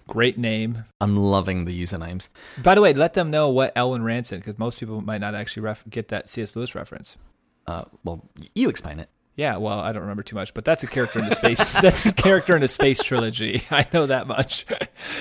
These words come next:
Speaker 2: Yeah.
Speaker 1: So he just chose a Lewis
Speaker 2: so it's
Speaker 1: name.
Speaker 2: Out of the Silent Planet, Perelandra, and That Hideous Strength.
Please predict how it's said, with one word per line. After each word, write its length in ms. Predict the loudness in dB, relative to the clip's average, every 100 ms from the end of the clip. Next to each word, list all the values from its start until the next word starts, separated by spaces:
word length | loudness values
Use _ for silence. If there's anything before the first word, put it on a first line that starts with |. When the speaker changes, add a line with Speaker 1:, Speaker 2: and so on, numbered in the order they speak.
| -8
Speaker 2:
Yeah. 240 | -6 -6 -6
Speaker 1:
So 120 | 2
he 160 | 4 4
just 180 | 4 4
chose 220 | 4 4
a 60 | 0
Lewis 160 | 0
Speaker 2:
so 60 | 0
it's 120 | 0
Speaker 1:
name. 80 | 2
Speaker 2:
Out 220 | 2 2
of 80 | 0
the 60 | 2
Silent 360 | 4 4 2
Planet, 400 | -4 -6 -4 -6 -10
Perelandra, 640 | -6 -4 -4 -6 -6 -8 -8
and 360 | -8 -8 -8
That 100 | -12
Hideous 320 | -12 -12 -12
Strength. 420 | -12 -12 -14 -18